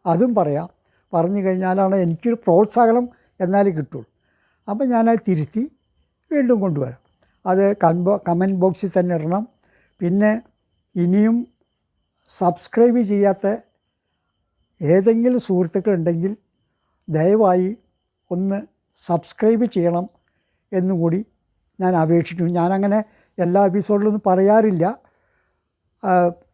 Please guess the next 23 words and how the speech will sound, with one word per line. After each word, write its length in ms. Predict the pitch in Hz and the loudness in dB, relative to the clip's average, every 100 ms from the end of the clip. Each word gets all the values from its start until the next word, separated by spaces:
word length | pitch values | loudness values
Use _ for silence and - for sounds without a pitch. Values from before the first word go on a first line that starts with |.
| - | -10
ഇതങ്ങനെ 400 | 143 190 196 220 | -2 0 2 4
ഒരു 360 | 226 226 226 226 _ _ _ - - 226 220 | 4 6 4 0 _ _ _ -20 -20 -20 -18
ജനങ്ങൾക്കൊരു 680 | 226 190 180 202 226 220 233 | -6 -2 -2 0 0 4 4
വൈജ്ഞ-, 400 | 226 196 196 220 | 4 0 -2 -6
വിജ്ഞാനം 520 | 214 196 208 214 226 | -4 -6 -2 0 0
പറഞ്ഞു 240 | 214 202 214 | 0 -2 -2
കൊടുക്കാന്നുള്ള 680 | 214 202 214 214 220 214 | -2 0 0 0 2 0
രീതിയിൽ 300 | 220 196 220 226 _ _ - | 0 2 0 -2 _ _ 0
തുടങ്ങിയതാണ്. 640 | 190 185 202 226 180 175 208 _ _ _ _ | 2 2 2 2 2 0 -4 _ _ _ _
പിന്നെ 220 | 143 147 | -10 -8
കൂടുതൽ 480 | 185 190 175 190 220 | -8 -6 -4 0 0
കൂടുതൽ 400 | 214 208 202 214 | 0 -2 -2 -2
ആൾക്കാരെ 440 | 196 190 208 214 214 | -2 -4 -2 -2 0
ആകർഷിക്കണം 600 | 190 196 190 220 220 220 | 0 -2 -2 -2 -2 -2
കണ്ടപ്പോൾ 440 | 196 202 190 226 - _ _ _ _ - | -2 -4 -2 -4 -4 _ _ _ _ -2
എനിക്ക് 420 | 220 208 220 233 - _ _ _ _ | 0 2 0 0 -4 _ _ _ _
കൂടുതൽ 360 | - 220 254 269 | 0 2 6 6
ആൾക്കാരെയും 480 | 233 233 233 233 214 | 6 4 0 0 -2
കൂടി 240 | 226 254 _ _ _ _ _ - | -4 -4 _ _ _ _ _ -6
ഉൾപ്പെടുത്തിയാൽ 600 | 196 185 202 185 214 359 - _ _ _ _ _ _ 214 | -6 -4 -6 -2 -4 -6 -14 _ _ _ _ _ _ 0
തെറ്റില്ലാന്ന് 480 | 185 214 196 196 | 0 0 2 2
തോന്നി. 220 | 180 180 214 | 0 -2 0
അതുകൊണ്ടാണ് 640 | 185 190 196 190 185 254 | 0 0 -2 -2 -4 -6